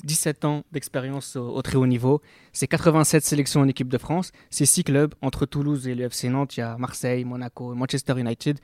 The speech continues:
C'est bien sûr l'équipe de France. On va faire sa carrière petit à petit.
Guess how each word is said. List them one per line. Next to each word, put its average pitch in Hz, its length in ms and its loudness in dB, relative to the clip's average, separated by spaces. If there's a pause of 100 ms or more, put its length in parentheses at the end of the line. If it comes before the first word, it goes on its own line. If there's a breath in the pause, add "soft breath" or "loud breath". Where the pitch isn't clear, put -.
(260 soft breath)
C'est - 120 -2
bien 139 140 2
sûr 151 240 2
l'équipe 139 300 0
de 131 80 2
France. 175 340 -4 (800 soft breath)
On 135 60 -4
va 156 260 10
faire 151 180 2
sa 151 140 0
carrière 147 240 0
petit 139 320 -6
à 127 60 -6
petit. 180 340 -4